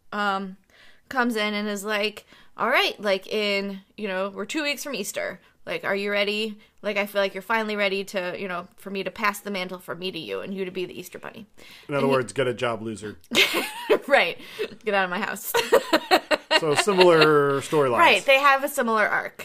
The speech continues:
Speaker 1: Fred and Evie. Um, and Fred's like, "But what if, like, I'm not really good at being the Easter Bunny?" He's like, "I know you're not good at it. Nobody's good at it when they first start. But, like,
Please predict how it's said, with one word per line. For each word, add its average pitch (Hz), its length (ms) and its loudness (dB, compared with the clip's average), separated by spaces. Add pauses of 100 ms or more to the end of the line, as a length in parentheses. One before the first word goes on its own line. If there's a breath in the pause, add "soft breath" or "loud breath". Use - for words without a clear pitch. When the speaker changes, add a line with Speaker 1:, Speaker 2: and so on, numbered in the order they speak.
Speaker 1:
Fred 151 420 -4
and 185 140 -8
Evie. 123 400 -10 (380 loud breath)
Um, 202 440 -6 (300 soft breath)
and 226 140 -10
Fred's 254 180 -8
like, 277 160 -2
"But 285 160 2
what 269 160 4
if, 330 320 -2 (120)
like, 247 480 -4
I'm 233 120 -6
not 240 200 0
really 226 240 0
good 202 200 0
at 165 100 -6
being 175 180 -8
the 101 100 -14
Easter - 180 -12
Bunny?" 180 160 -8
He's 226 140 -8
like, 302 160 -8
"I 359 60 -6
know 403 100 -6
you're 453 120 -2
not 214 140 0
good 165 160 -2
at 151 160 -4
it. 143 100 -2
Nobody's 240 280 -6
good - 140 -2
at 147 100 -2
it 135 80 -8
when 180 100 -4
they 165 80 -8
first - 220 -12
start. - 340 -10
But, 254 180 0
like, 226 360 -2